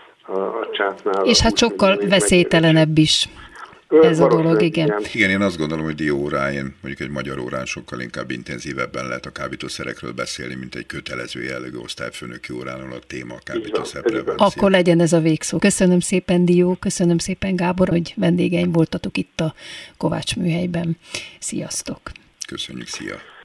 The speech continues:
Speaker 1: Szervusztok, viszontlátásra.
Speaker 2: És köszönöm hallgatóink figyelmét Pályi Márk és Rózsahegyi Gábor munkatársaim nevében is. Az adás ismétlése ma este tízkor hallható, majd utána az archívumban is bármikor elérhető.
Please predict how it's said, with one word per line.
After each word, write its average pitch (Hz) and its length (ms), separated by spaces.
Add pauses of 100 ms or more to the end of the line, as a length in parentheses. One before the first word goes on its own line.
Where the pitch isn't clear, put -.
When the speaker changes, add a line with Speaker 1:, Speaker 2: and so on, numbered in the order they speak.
Speaker 1:
Szervusztok, - 580
viszontlátásra. - 580
Speaker 2:
És 208 100
köszönöm 208 420
hallgatóink 170 760
figyelmét 165 640
Pályi 156 400
Márk 156 540
és 160 200
Rózsahegyi 156 500
Gábor 160 380
munkatársaim 160 680
nevében 165 540
is. 165 200 (320)
Az 190 160
adás 170 300
ismétlése 175 540
ma 175 120
este 160 220
tízkor 156 480
hallható, 170 560
majd 160 400
utána 160 420
az 156 120
archívumban 156 600
is 160 120
bármikor 156 520
elérhető. 175 600